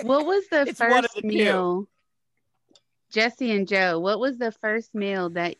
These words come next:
Speaker 1: before they became your wives, what was the first meal that they made for you?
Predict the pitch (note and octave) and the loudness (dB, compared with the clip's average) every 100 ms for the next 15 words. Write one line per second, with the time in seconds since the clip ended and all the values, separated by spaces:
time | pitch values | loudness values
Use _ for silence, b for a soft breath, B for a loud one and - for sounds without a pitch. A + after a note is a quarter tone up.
0 | _ - F#3 - G3+ G3 F3 F3+ F#3 - | _ -8 -8 -4 -2 -2 -2 -2 -4 -4
1 | G3 F#3 E3 E3+ E3+ E3 E3+ - _ _ | -2 0 0 0 0 -2 -6 -12 _ _
2 | _ G#3+ B3 A#3+ A3+ - G3+ G#3+ - G3 | _ 2 2 2 -2 0 0 0 -4 -4
3 | F3+ E3+ F#3 F3+ F3+ F3 - E3+ D#3 C#3+ | -2 -2 -2 0 0 0 -2 -6 -4 -4
4 | C#3+ F#3 | -6 -8